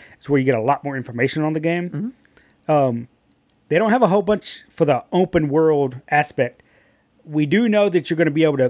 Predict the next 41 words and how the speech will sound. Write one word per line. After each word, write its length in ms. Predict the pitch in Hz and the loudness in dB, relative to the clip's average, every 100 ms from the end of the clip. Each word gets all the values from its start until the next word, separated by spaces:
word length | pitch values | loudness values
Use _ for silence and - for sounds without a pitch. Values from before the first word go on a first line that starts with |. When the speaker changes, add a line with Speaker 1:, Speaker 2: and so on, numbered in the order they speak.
| - | -2
Speaker 1:
customize 520 | - 160 - 175 180 175 | -2 -2 0 0 2 0
a 40 | |
character. 500 | - 190 190 202 202 _ - | 0 0 0 -4 -6 _ -10
Speaker 2:
Mm-hmm. 220 | 120 156 214 _ _ 139 | -6 -6 -8 _ _ -8
Speaker 1:
You're 80 | |
gonna 140 | 139 131 | -4 -4
create 260 | - 143 165 | 0 0 2
a 40 | |
character. 320 | 170 175 165 | 0 -2 0
It's 120 | 143 | -4
gonna 140 | 151 139 | -2 -2
be 80 | 139 | -2
your 200 | 135 127 | -2 -2
own 160 | 147 | -2
character 380 | 135 147 160 160 | 0 0 0 -2
that 260 | 147 123 - | -8 -10 -8
you 140 | 160 | -8
design. 520 | 135 127 139 151 156 - _ _ _ _ - | -4 0 0 0 -4 -10 _ _ _ _ -8
Uh, 420 | 131 127 120 117 - _ _ _ _ | -2 -2 -2 -6 -10 _ _ _ _
we 120 | 147 175 | -2 0
don't 140 | 180 | 0
know 120 | 180 | 0
if 100 | 160 | 0
you 40 | 175 | -2
get 120 | 190 | -4
to 80 | - | -4
pick 200 | - 185 | -4 -2
and 100 | 151 | -2
choose 280 | - 185 139 | -2 -2 0
which 200 | 165 - | -4 0
moves 280 | 156 185 160 | 0 0 -4
you 60 | |
get. 320 | 190 214 214 - _ _ _ _ 113 | -2 -2 -2 -8 _ _ _ _ -6
Speaker 2:
Mm-hmm. 120 | 151 | -2
Speaker 1:
You 60 | |
know, 260 | 180 190 202 _ 143 | 0 -2 -4 _ -8
like, 100 | 131 | 0
that 140 | 156 | 0
would 180 | 147 175 | 2 0
be 100 | 196 | -2
cool. 420 | - 214 226 226 | -2 0 0 -2